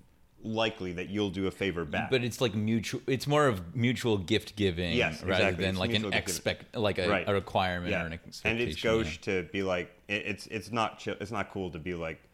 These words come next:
Speaker 1: "Oh, I gave you this thing, so I want, you know, a thing back."
Speaker 2: Yeah.
Speaker 1: Um, but there is certainly some sort of expectation. Like, we're, these things are still ingrained in us. It's difficult to move outside of a market completely.
Speaker 2: Yeah,
Speaker 1: And
Speaker 2: I mean, markets and, like,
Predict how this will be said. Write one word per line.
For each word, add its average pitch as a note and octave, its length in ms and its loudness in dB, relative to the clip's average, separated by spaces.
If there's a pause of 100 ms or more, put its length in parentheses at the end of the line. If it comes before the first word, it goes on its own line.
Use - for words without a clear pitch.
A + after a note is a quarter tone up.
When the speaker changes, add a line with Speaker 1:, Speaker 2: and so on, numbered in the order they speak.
(240)
Speaker 1:
"Oh, A#2+ 100 6
I A2+ 100 10
gave A#2+ 180 2
you B2+ 60 4
this D3 180 2
thing, A2 220 -2
so G#2 300 -2 (320)
I G2 100 -4
want, G2+ 240 -2 (160)
you G2+ 100 -4
know, F2+ 140 -2
a F2+ 40 -4
thing G2+ 220 -6
back." F2+ 440 -2
Speaker 2:
Yeah. E2+ 220 -6 (300)
Speaker 1:
Um, F#2 200 -2
but A2 100 -4
there B2+ 120 2
is B2+ 100 -2
certainly A2+ 420 -2
some G#2+ 240 -6
sort G2+ 140 -6
of F#2 80 -4
expectation. E2 680 -8
Like, F2 180 -12
we're, C3 200 -4 (120)
these C#3+ 240 -4
things C3+ 200 -2
are A2+ 60 -6
still A2+ 160 -6
ingrained F2+ 360 -2
in D#2+ 80 -6
us. D2 180 -12
It's F2 140 -12
difficult G2 440 -6
to E2+ 220 -6 (680)
move G#2+ 340 0
outside G2 400 0
of E2+ 100 -4
a E2+ 40 -4
market F2 460 -6 (480)
completely. E2+ 640 -8 (840)
Speaker 2:
Yeah, E3+ 140 4
Speaker 1:
And - 80 2
Speaker 2:
I - 20 4
mean, A#2+ 260 2
markets C3 480 2
and, A2+ 200 0
like, G2+ 280 0